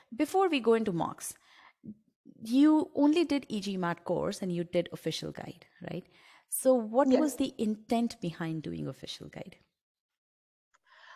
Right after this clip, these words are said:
Speaker 2: Um, uh, you mean the official guide? I usually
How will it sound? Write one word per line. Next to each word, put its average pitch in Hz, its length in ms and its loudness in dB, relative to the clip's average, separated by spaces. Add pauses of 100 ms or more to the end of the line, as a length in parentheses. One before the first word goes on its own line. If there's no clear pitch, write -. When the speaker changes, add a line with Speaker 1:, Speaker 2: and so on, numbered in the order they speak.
(180)
Speaker 2:
Um, 269 560 6 (140)
uh, - 100 -8 (220)
you 240 200 2
mean 254 440 6 (580)
the 254 180 2
official 330 400 2
guide? 440 400 8
I 285 80 2
usually 269 520 0